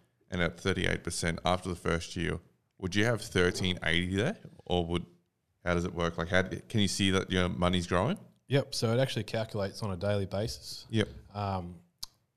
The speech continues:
Speaker 2: I'm not sure. I think it's E S T midnight, which is U S time. So I think it's actually ten A M our time here in Brisbane. It'll tick over and start the new day.
Speaker 1: Yep.
Speaker 2: So you can actually, um, go onto the hex dot com website. You can connect your wallet.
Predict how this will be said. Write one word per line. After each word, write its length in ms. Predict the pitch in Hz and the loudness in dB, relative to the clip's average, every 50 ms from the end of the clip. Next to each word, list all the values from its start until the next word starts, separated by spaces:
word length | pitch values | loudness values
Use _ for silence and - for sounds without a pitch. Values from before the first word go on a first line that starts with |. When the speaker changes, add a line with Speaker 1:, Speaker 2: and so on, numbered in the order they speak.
| _ _ _ | _ _ _
Speaker 2:
I'm 80 | - - | -14 -8
not 140 | 127 156 156 | -8 -6 -6
sure. 680 | - - 151 127 123 120 110 101 101 98 98 98 95 92 | -4 -2 0 0 2 2 2 2 2 2 0 0 -2 -4
I 20 | |
think 160 | - 87 170 | -6 -8 -10
it's 180 | 120 90 - - - | -10 -10 -10 -6 -2
E 80 | 117 110 | -2 -2
S 120 | 101 - | -2 -4
T 420 | - - 110 101 95 90 87 - - - _ _ _ _ - | -6 -6 -6 -6 -6 -6 -10 -12 -18 -20 _ _ _ _ -10
midnight, 300 | 104 127 165 196 208 - - - - | -8 -8 -6 -6 -10 -12 -16 -16 -14
which 180 | 98 - - | -14 -12 -10
is 100 | 92 82 82 | -12 -10 -8
U 180 | 90 95 101 | -8 -6 -4
S 100 | 113 - - | -6 -6 -6
time. 300 | - 117 131 156 160 - | -6 -4 -4 -4 -4 -4
So 120 | - 104 | -2 -4
I 40 | 95 | -2
think 220 | - 151 139 123 | -2 -4 -6 -6
it's 120 | 92 - - | -6 -8 -8
actually 240 | 101 - - 101 | -8 -6 -8 -10
ten 220 | 92 - - 107 104 | -10 -8 -6 -6 -4
A 60 | 98 | -4
M 260 | 95 92 87 87 90 90 95 | -4 -6 -6 -8 -8 -6 -6
our 80 | 95 | -6
time 240 | 92 - 104 98 92 | -4 -4 -6 -6 -6
here 140 | 87 98 95 | -4 -6 -6
in 60 | 87 | -6
Brisbane. 320 | 85 95 95 117 147 165 175 - - _ _ _ _ _ _ _ _ _ - | -6 -8 -6 -6 -6 -8 -10 -14 -20 _ _ _ _ _ _ _ _ _ -4
It'll 220 | - 110 104 98 | -2 -2 -2 -2
tick 200 | 95 - 101 - | -4 -6 -8 -4
over 260 | 101 98 98 98 92 90 | -2 -2 -2 -2 -2 -4
and 100 | 87 82 | -8 -8
start 240 | - - 98 92 85 | -6 -4 -4 -4 -4
the 60 | 85 | -8
new 180 | 85 85 85 80 | -12 -10 -12 -10
day. 260 | 90 90 85 85 85 - _ - | -10 -12 -12 -12 -14 -16 _ 2
Speaker 1:
Yep. 220 | 110 107 98 - - - | 4 4 4 4 2 -12
Speaker 2:
So 160 | - - 95 | -8 -6 -2
you 200 | 98 107 131 131 | 0 2 0 2
can 140 | - 120 120 | 2 2 0
actually, 460 | 110 104 - 107 98 92 95 - - _ _ _ _ _ _ _ _ _ _ _ _ _ - | 0 0 0 -4 -4 -6 -6 -10 -14 _ _ _ _ _ _ _ _ _ _ _ _ _ -12
um, 340 | 104 101 98 92 90 90 85 - | -8 -6 -4 -4 -4 -6 -6 -2
go 120 | 120 117 | 0 0
onto 160 | 110 101 101 | 0 0 -4
the 100 | 95 92 | -6 -6
hex 220 | 87 - 113 113 - | -6 -6 -8 -8 -6
dot 160 | - 104 - | -6 -6 -6
com 180 | - 107 98 95 | -4 -6 -4 -2
website. 480 | 104 110 120 - - 147 143 139 - - - - _ _ _ _ _ _ _ _ _ _ _ - | -2 -4 -4 -4 -4 -2 -2 -2 -2 -6 -14 -20 _ _ _ _ _ _ _ _ _ _ _ -4
You 120 | 117 107 | -4 -4
can 140 | 101 - 92 | -2 -4 -8
connect 360 | - - 98 107 110 - - | -8 -6 -4 -4 -4 -4 -4
your 200 | 110 101 90 87 | -4 -4 -4 -2
wallet. 260 | 92 110 135 151 - | -2 0 0 0 -2